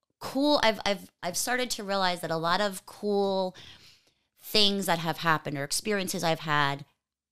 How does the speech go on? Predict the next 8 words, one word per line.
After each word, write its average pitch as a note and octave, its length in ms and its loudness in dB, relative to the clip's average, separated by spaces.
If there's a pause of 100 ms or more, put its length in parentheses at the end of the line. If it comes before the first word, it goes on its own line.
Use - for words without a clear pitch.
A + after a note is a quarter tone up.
have E3+ 280 -6
all G3 280 2
been F3+ 340 -6 (140)
unplanned, D#3 920 -2 (320)
unexpected. E3 1000 -2
Like, D3 220 -6
you F#3 100 -8
can't C#4+ 460 0